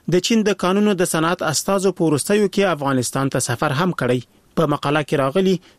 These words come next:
چین د اګست له میاشتې راهیسې له طالبانو سره د مستقیمو اړیکو لاره غوره کړې او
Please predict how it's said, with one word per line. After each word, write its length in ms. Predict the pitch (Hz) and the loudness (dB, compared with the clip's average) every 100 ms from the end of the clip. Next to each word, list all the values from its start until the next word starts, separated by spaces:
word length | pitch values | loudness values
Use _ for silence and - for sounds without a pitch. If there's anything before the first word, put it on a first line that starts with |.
| - | -4
چین 160 | 220 226 208 | 0 2 2
د 20 | 175 | 0
اګست 280 | 160 190 185 | 0 0 2
له 40 | 170 | 2
میاشتې 300 | 170 170 - 170 | 2 0 0 0
راهیسې 300 | 170 180 214 | 0 0 0
له 60 | 190 180 | 0 0
طالبانو 400 | 139 135 185 190 | -2 0 0 0
سره 140 | 190 180 | 0 0
د 60 | 160 | 0
مستقیمو 460 | 139 143 - 196 185 147 | -2 -4 -2 0 2 2
اړیکو 340 | 175 - 180 175 151 | 0 0 0 2 0
لاره 240 | 180 156 117 | 0 0 -2
غوره 200 | 127 120 - | -2 -2 -2
کړې 460 | 139 139 - _ | -2 -2 -4 _
او 60 | 156 | -4